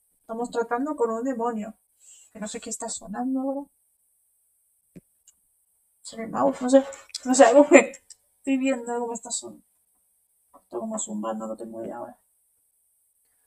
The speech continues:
No, claro, es que es un demonio, sí, eso ya lo sabías. Eso ya lo sabías y John lo dice. Por eso no,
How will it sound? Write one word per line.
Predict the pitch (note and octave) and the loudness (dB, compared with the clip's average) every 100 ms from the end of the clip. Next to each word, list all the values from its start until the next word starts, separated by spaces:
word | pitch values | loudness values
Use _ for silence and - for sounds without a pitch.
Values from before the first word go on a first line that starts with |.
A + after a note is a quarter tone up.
| _ _ _ _ _ _ _ _ _ _ _ _ | _ _ _ _ _ _ _ _ _ _ _ _
No, | A#3 | -4
claro, | A#3 C#4 - | 4 4 4
es | - - | 0 0
que | - | 0
es | - - | -4 -4
un | |
demonio, | A3+ A3+ D4 | 0 2 2
sí, | C#4 C#4 | 2 0
eso | G#3 | -2
ya | A3 | -4
lo | A3+ | -2
sabías. | G3+ C4+ - - - | 2 4 2 -2 -4
Eso | G3+ | -2
ya | B3 - | -2 -2
lo | |
sabías | - B3+ E4+ | -2 0 0
y | A3 | -2
John | A#3+ | 0
lo | B3 | 2
dice. | C4 D4 D#4 - - _ _ _ _ _ _ _ _ _ _ _ _ _ _ _ _ _ _ _ _ | 4 4 4 0 -18 _ _ _ _ _ _ _ _ _ _ _ _ _ _ _ _ _ _ _ _
Por | - A#3+ | -4 -2
eso | A#3+ | -2
no, | A3+ A3+ A3 G#3 G#3 - A3 - | 0 0 2 0 -2 -6 -10 -14